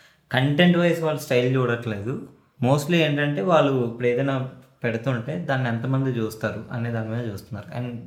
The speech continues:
రీసెంట్గా అయితే Prime-లో షార్ట్ ఫిల్మ్స్ కూడా పెట్టడం స్టార్ట్ చేశారు.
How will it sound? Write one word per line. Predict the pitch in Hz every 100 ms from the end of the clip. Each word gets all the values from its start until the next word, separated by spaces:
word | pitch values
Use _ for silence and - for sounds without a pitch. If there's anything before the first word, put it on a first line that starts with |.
| - _ _ _ _ -
రీసెంట్గా | 123 123 131 127 127 123 127
అయితే | 127 120 113 143 160 156 139 123 113 -
Prime-లో | 120 117 120 120
షార్ట్ | 120 110 110
ఫిల్మ్స్ | 117 113
కూడా | 117
పెట్టడం | 117 101 104
స్టార్ట్ | 98 101 92 98
చేశారు. | - 104